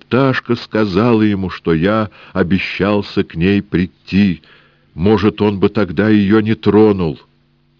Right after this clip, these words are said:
А я бы все отдал, пускай он, падаль, подавится своим серебром. Это князь, да? Или Очко? Смахнув рукавом слезы, спросил он. Вы ведь, наверное, уже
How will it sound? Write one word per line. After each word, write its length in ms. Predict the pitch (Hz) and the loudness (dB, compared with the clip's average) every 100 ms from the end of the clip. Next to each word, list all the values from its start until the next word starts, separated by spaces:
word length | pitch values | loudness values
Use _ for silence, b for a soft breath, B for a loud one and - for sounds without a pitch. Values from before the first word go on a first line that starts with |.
| _ | _
А 100 | 95 | 0
я 180 | 95 107 | 2 2
бы 120 | 110 | 0
все 460 | - - 110 117 - | -2 2 4 4 2
отдал, 540 | 117 117 101 90 92 | 2 2 0 -2 -2
пускай 720 | - 107 - - - 120 113 | -2 -6 -6 -8 -2 2 4
он, 180 | 113 104 - _ | 2 0 -10 _
падаль, 400 | 120 117 107 110 | -2 0 0 0
подавится 840 | - 117 117 98 120 107 104 - 104 | -2 -2 0 2 2 0 -2 -6 -8
своим 460 | - 90 104 98 | -4 0 0 0
серебром. 680 | - 101 101 95 101 95 78 b b b b b b - | -4 0 0 2 2 2 -2 b b b b b b -14
Это 240 | 76 95 | -4 -4
князь, 400 | - 101 117 82 | -2 0 0 0
да? 260 | 65 95 87 _ _ _ _ _ _ _ _ _ _ _ _ | -4 -4 -6 _ _ _ _ _ _ _ _ _ _ _ _
Или 200 | - 87 | 0 0
Очко? 580 | 73 71 - - 147 123 - _ _ _ _ _ - | 0 -4 -6 0 2 2 -8 _ _ _ _ _ -20
Смахнув 560 | - 76 73 80 73 | -6 -6 -4 -6 -4
рукавом 400 | 73 69 71 71 | -4 -2 -2 -4
слезы, 400 | - 78 71 60 | -8 -6 -6 -6
спросил 560 | 62 - 69 67 73 62 | -12 -6 -6 -6 -8 -8
он. 160 | 60 - b b b b - | -10 -14 b b b b 0
Вы 140 | 110 | 2
ведь, 240 | 82 78 | 2 -4
наверное, 440 | 76 80 95 82 82 | -4 0 0 0 -4
уже 380 | 76 87 90 | -2 0 0